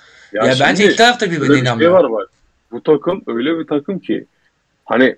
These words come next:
Speaker 2: Hı hı.
Speaker 1: ya, e, ya şimdi şeylerin takımlarda abi oyuncuların birbirine inanması, güvenmesi gerekiyor, tamam mı?
Speaker 2: Hı hı.
Speaker 1: Ya şimdi
Speaker 2: Evet, doğru.
Speaker 1: Larin gibi bir adama niye güveneyim, niye inanayım, anladın mı?
Speaker 2: Geçen
Speaker 1: Ya
Speaker 2: sene
Speaker 1: karşı
Speaker 2: on dokuz gol
Speaker 1: karşıya
Speaker 2: atmış,
Speaker 1: bak
Speaker 2: atar.
Speaker 1: kanka.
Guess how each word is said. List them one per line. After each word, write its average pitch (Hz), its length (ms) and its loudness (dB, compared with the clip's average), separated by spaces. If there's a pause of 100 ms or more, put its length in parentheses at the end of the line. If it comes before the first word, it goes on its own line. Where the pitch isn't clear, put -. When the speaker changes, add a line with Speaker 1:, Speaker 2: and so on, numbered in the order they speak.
(240)
Speaker 2:
Hı 143 60 -20
hı. 117 160 -20 (480)
Speaker 1:
ya, 110 100 0
e, 98 240 -4 (480)
ya 110 200 0
şimdi 139 280 0
şeylerin 180 460 2
takımlarda 147 640 -2
abi 143 140 -4
oyuncuların 143 680 -2
birbirine 117 360 -2
inanması, 110 520 -2
güvenmesi 107 580 0
gerekiyor, - 480 -2
tamam 151 300 0
mı? 98 60 -8 (180)
Speaker 2:
Hı 127 60 -14
hı. 117 160 -8 (680)
Speaker 1:
Ya 113 80 0
şimdi 208 340 -2
Speaker 2:
Evet, 220 160 0
doğru. 113 340 -8
Speaker 1:
Larin 214 320 0
gibi 208 200 -12
bir 233 100 0
adama 214 280 -4
niye 202 200 -6
güveneyim, 165 500 -8
niye 214 180 -6
inanayım, 156 380 -8
anladın 190 360 -4
mı? 190 240 -12 (180)
Speaker 2:
Geçen 127 180 2
Speaker 1:
Ya 175 80 2
Speaker 2:
sene - 140 2
Speaker 1:
karşı 190 160 2
Speaker 2:
on 165 60 -4
dokuz 240 80 2
gol 214 60 2
Speaker 1:
karşıya 185 160 2
Speaker 2:
atmış, 123 160 -6
Speaker 1:
bak 139 80 0
Speaker 2:
atar. 139 160 -2
Speaker 1:
kanka. - 240 -8